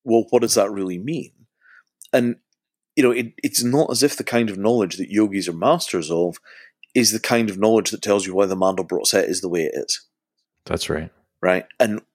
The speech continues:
Speaker 1: you know, we've got such poor ways of describing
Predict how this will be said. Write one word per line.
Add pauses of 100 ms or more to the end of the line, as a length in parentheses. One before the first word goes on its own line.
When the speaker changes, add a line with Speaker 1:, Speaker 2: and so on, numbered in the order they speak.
(120)
Speaker 1:
you
know,
we've
got
such
poor
ways
of
describing